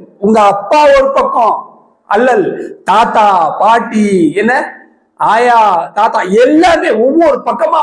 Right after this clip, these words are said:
ஒவ்வொருத்தரும் துடிச்சு என்ன உற்றார் உறவினர்கள்லாம் அந்த ப்ரே துவா பண்ணிக்கிட்டு என்ன நல்லபடியா குழந்தை வந்து அப்பாவுக்கு என்ன தாயும் செய்யும் நல்லபடியா இருக்கணும். அந்த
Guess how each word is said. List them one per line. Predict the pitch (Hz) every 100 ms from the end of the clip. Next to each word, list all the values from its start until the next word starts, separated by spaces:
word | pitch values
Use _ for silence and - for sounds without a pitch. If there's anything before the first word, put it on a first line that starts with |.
| 220
ஒவ்வொருத்தரும் | 233 - 330 302 302 262 269
துடிச்சு | 285 262 254 175 - - _ -
என்ன | 226 277 339 - - -
உற்றார் | 285 320 320
உறவினர்கள்லாம் | 294 277 269 262 262 262 240 -
அந்த | 214 226 202 -
ப்ரே | 233 508 170
துவா | 220 269 277
பண்ணிக்கிட்டு | 254 254 247 247 226 180 -
என்ன | 202 247 302 - - -
நல்லபடியா | 180 214 247 254 262 247 214 151 - -
குழந்தை | 233 233 247 247
வந்து | 240 240 262 262 - - _ -
அப்பாவுக்கு | 208 - 294 277 269
என்ன | 254 247 214 170 - - -
தாயும் | - 208 277 285 262
செய்யும் | 262 254 220
நல்லபடியா | 233 311 349 320 285
இருக்கணும். | 269 247 - -
அந்த | 415 -